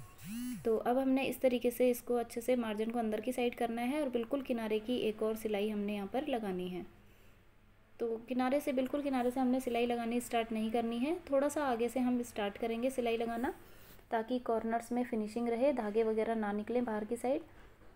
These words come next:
और जिस, अ, जो हमने पहले सिलाई लगाई थी collar attach करते हुए, बिल्कुल उसी सिलाई के ऊपर हमारी ये वाली सिलाई भी आएगी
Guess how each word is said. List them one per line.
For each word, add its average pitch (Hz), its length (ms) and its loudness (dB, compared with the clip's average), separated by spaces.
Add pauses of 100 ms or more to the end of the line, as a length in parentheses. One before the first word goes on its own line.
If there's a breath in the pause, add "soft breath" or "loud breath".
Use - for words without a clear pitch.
(560 loud breath)
और 208 380 -6 (1200)
जिस, 262 360 -6
अ, 226 340 0 (600 loud breath)
जो 226 240 2
हमने 247 220 2
पहले 240 300 2
सिलाई 254 260 4
लगाई 226 280 4
थी 254 140 0
collar 226 320 2
attach 220 340 0
करते 214 280 0
हुए, 262 160 2
बिल्कुल 269 340 0
उसी 247 280 -2
सिलाई 247 280 2
के 226 120 0
ऊपर 226 240 0
हमारी 220 260 -2
ये 214 180 0
वाली 208 220 0
सिलाई 220 280 0
भी 226 140 0
आएगी 220 380 0